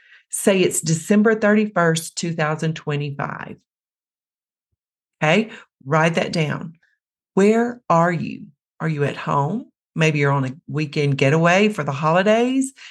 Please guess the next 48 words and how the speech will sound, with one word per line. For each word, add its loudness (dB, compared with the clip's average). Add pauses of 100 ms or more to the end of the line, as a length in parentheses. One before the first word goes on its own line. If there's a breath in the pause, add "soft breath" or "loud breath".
(120 loud breath)
It's 0
your 0
second 0
home 0
in -2
the 0
mountains 0
or -2
on -2
the -6
beach. 0 (240 loud breath)
Are -4
you 0
in 2
a 2
different -2
country? -2 (680)
If 2
you're 4
at 2
home, 2 (240)
where 4
do 2
you 0
live? -2 (440)
What -2
does 0
your 2
house -2
look -4
like? -8 (480)
How -2
does -6
it -4
smell 2
when 2
you -2
walk 0
in 0
the -2
front 0
door? 0 (460)
What -2
does -2
the -2
furniture 2
look -6
like? -6